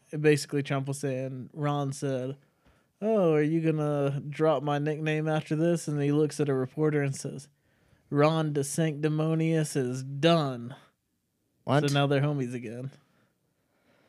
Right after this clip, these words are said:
Speaker 2: Who,
Speaker 1: 'Cause he,
Speaker 2: Trump and DeSantis?
Speaker 1: Oh, yeah, 'cause he was calling him Ron DeSanctimonious out here the whole time, and then
Speaker 2: What does
Speaker 1: after
Speaker 2: DeSanctimonious even mean?
Speaker 1: I don't know, fucking shitty.
Speaker 2: Mm.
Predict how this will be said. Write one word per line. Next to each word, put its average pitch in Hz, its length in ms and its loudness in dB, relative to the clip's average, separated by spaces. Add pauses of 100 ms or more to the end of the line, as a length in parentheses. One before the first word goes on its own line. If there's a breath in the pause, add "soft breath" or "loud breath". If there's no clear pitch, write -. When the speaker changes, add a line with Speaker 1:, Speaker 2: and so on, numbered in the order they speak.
(140)
Speaker 2:
Who, 135 100 2
Speaker 1:
'Cause 151 80 6
he, 147 80 4
Speaker 2:
Trump 143 400 6
and 139 140 4
DeSantis? 143 580 -2 (120)
Speaker 1:
Oh, 175 140 0
yeah, 143 300 2 (100)
'cause 147 140 -2
he 147 80 0
was 143 100 -2
calling 175 320 0
him 135 160 -4
Ron 139 280 -2
DeSanctimonious 131 1000 -8
out 127 160 -2
here 143 140 -2
the 127 100 -4
whole 131 200 -4
time, 135 360 -4
and 131 100 -8
then 131 240 -8
Speaker 2:
What 139 120 8
does 135 180 4
Speaker 1:
after 147 120 4
Speaker 2:
DeSanctimonious 110 840 0
even 104 260 -4
mean? 117 360 -6 (240)
Speaker 1:
I 147 140 -8
don't 117 120 -8
know, 127 140 -12
fucking 131 380 -10
shitty. 139 460 -6 (2000 loud breath)
Speaker 2:
Mm. 104 260 -2